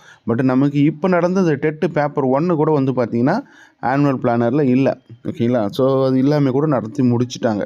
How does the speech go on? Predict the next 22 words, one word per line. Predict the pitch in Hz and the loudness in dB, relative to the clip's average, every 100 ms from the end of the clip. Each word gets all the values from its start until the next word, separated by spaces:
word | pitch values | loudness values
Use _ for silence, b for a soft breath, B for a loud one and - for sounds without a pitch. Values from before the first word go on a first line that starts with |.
| - | -8
ஓகேங்களா? | 92 104 110 104 B B B | -10 -2 -2 -2 B B B
So, | - 127 | -4 0
அதெல்லாம் | 131 143 165 | 2 2 0
பார்க்கும்போது, | 147 143 143 127 160 170 | -2 -2 0 2 2 2
ஏன்னா | 139 127 131 151 | 2 0 2 2
எலெக்ஷன் | 135 160 - 175 | 2 0 0 0
வந்து | 156 | 2
நெருங்கிட்டு | 151 143 156 143 | 2 2 0 -2
இருக்கு. | 123 165 202 B B B B | -4 0 -2 B B B B
அதுக்கப்புறம் | 123 120 127 151 | -2 0 0 0
இந்த | 135 | 0
டென்த், | 127 143 147 156 117 117 | -2 -6 -6 -4 -4 0
டென்த், | 147 160 151 | -2 -2 -2
டுவெல்த் | 143 135 120 120 | 0 0 -2 -4
பப்ளிக் | 120 135 151 123 | -2 0 0 0
எக்ஸாம் | 110 127 | 0 0
இருக்கு. | 120 120 170 196 B B B - | 0 0 -2 -2 B B B -4
டீச்சர்ஸோட | 139 139 131 131 123 120 120 113 113 107 - | -2 -2 0 0 0 2 2 2 0 -2 -4
பேப்பர் | 127 135 | -4 -2
கரெக்ஷன் | 127 123 127 - 127 | -2 -2 -2 -2 -2
ஒண்ணு | 113 | 0
இருக்கு, | 110 98 156 196 | -2 -2 -4 -4